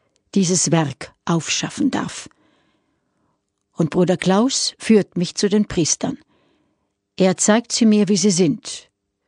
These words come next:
wie sie opfern und in manchmal überaus bescheidenen Verhältnissen ihre von Gott erhaltene große Aufgabe erfüllen. Ist es Fügung Gottes,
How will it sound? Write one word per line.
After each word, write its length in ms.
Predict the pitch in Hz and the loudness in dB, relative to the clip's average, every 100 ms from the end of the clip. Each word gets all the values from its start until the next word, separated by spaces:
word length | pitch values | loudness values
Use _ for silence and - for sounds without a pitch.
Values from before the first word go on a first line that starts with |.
| _ | _
wie 180 | - 190 | 0 2
sie 160 | 160 - | 2 0
opfern 460 | 214 - - 247 - _ _ _ _ _ _ _ _ | -2 -4 -6 -6 -10 _ _ _ _ _ _ _ _
und 280 | 190 175 - | 0 0 -2
in 160 | 180 | 0
manchmal 480 | 170 185 170 180 175 | 2 0 0 2 2
überaus 640 | - 185 190 185 175 - - | 2 0 0 0 0 0 -2
bescheidenen 760 | 175 - 185 190 185 175 170 | -2 2 2 2 2 2 0
Verhältnissen 880 | - 165 202 208 - 170 - 190 202 - - - - | 0 2 2 0 0 0 2 2 0 -2 -20 -12 0
ihre 260 | 202 185 | 2 2
von 260 | 180 196 165 | 0 0 2
Gott 340 | 185 208 - | 2 0 -2
erhaltene 680 | - 180 180 185 - 185 175 | -2 2 2 2 2 0 2
große 460 | 160 175 185 - 202 | 0 0 2 0 0
Aufgabe 540 | 180 156 - 147 143 | 0 -2 -2 -2 -2
erfüllen. 560 | - - 226 185 - - _ _ _ _ _ _ _ _ _ _ _ _ _ _ _ _ _ | -2 0 0 0 -4 -16 _ _ _ _ _ _ _ _ _ _ _ _ _ _ _ _ _
Ist 240 | - 202 - | -2 0 0
es 120 | 190 | -2
Fügung 400 | - 202 185 180 | 2 2 4 2
Gottes, 500 | 170 185 226 226 | 2 0 -2 -4